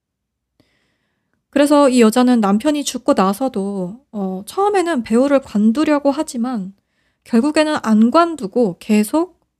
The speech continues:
스타의 삶을 산다. 그리고 이 재탄생, 이 관둘 수도 있었는데 안 관둔 것,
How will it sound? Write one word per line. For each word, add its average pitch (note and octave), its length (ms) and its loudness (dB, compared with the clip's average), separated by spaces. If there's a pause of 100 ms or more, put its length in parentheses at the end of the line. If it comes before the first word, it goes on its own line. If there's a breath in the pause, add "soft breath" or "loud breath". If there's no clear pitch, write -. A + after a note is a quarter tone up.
스타의 D4 720 0
삶을 G#3+ 640 -4
산다. E3+ 880 -10 (1900)
그리고 B3+ 400 2
이 G#3 760 -2 (260)
재탄생, G#3 880 -2 (720)
이 G#3+ 720 0 (840)
관둘 D4 400 4
수도 F4 240 0
있었는데 A#3 560 0
안 G3 320 2
관둔 A#3+ 460 0
것, G3 180 -14